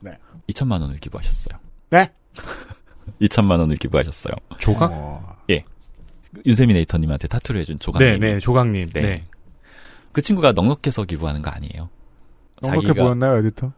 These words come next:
Speaker 3: 그 작업실에 더 넉넉한 사람이 많아요.
Speaker 1: 아,
Speaker 2: 네.
Speaker 1: 예, 좋아요.
Speaker 2: 어, 물론 돈 잘 버는 작업자기는 한데.
Speaker 3: 엄청 유명한 작업자이긴 합니다.
Speaker 2: 네.
Speaker 1: 아, 좋아요.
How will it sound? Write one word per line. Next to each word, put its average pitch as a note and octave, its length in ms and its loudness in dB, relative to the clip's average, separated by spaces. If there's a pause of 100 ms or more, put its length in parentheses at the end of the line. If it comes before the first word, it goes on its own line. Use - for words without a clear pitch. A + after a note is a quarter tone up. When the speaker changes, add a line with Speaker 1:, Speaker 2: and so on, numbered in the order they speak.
Speaker 3:
그 F3 160 4
작업실에 D3 340 2
더 C3+ 120 2
넉넉한 B2+ 320 0
사람이 A2+ 200 0
많아요. D#2+ 340 -6 (160)
Speaker 1:
아, A#2+ 100 0
Speaker 2:
네. D2+ 300 -2
Speaker 1:
예, B1+ 80 -12
좋아요. C#2 220 -20 (140)
Speaker 2:
어, D2 200 -12 (180)
물론 C3 480 0 (600)
돈 C3+ 140 2
잘 - 200 -2
버는 C3 240 2
작업자기는 E2 540 -6
한데. A2+ 280 -2
Speaker 3:
엄청 C#3+ 340 6
유명한 A#2+ 300 4
작업자이긴 F#2 480 -2
합니다. F#2+ 200 -6
Speaker 2:
네. F#2+ 100 2
Speaker 1:
아, B1+ 100 0
좋아요. - 160 -12